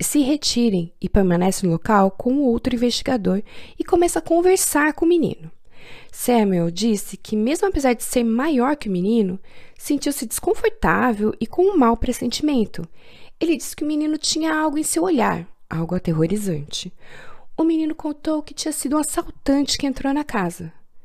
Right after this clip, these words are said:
Samuel já foi falando que não acreditava na história do menino. O menino tinha treze anos e meio e estava lhe contando com calma e naturalidade a sua história, como se já tivesse experiência numa situação dessas.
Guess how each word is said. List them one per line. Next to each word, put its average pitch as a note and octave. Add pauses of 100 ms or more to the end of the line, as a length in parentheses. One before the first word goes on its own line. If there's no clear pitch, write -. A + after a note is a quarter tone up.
(420)
Samuel F3+
já G3+
foi D#4
falando D#4
que -
não F#4+
acreditava A4+
na C#4+
história F#3+
do F#3
menino. E3+ (800)
O G#3+
menino C4
tinha D4+
treze C4
anos A3
e G3
meio F#3
e -
estava D4
lhe D4
contando C#4
com - (200)
calma B3+ (100)
e A3+
naturalidade B3
a C4+
sua -
história, D#4+ (580)
como F4+
se -
já E4+
tivesse D#4
experiência E4
numa G#3
situação F#3
dessas. -